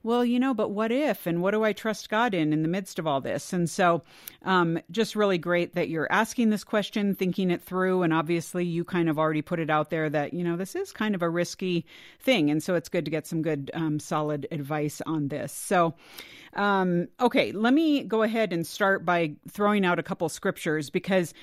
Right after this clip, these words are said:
you're gonna hear, um, from people, the minute you say a question like this, everyone's gonna bring out the passage from Second Corinthians six fourteen, which talks about being unequally yoked with unbelievers.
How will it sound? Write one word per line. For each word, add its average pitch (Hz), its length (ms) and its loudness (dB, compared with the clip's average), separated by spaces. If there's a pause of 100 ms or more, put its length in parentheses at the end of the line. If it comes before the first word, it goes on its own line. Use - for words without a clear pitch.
(260)
you're 240 240 4
gonna 277 180 4
hear, 214 540 2
um, 180 260 0
from 190 220 -2
people, 170 380 0
the 160 100 0
minute 214 320 2
you 220 140 0
say 190 240 0
a 180 60 0
question 175 400 -2
like 165 180 2
this, 156 240 -2
everyone's 196 480 2
gonna 202 200 0
bring 180 240 2
out 170 200 2
the 170 60 -6
passage 160 460 -4
from 160 140 0
Second 185 340 -2
Corinthians 185 480 0
six 175 220 -6
fourteen, 175 580 0 (320)
which 196 240 0
talks 196 400 0
about 165 360 2 (160)
being 175 440 2
unequally 196 680 -2
yoked 151 600 -2 (320)
with 170 240 2
unbelievers. 151 720 0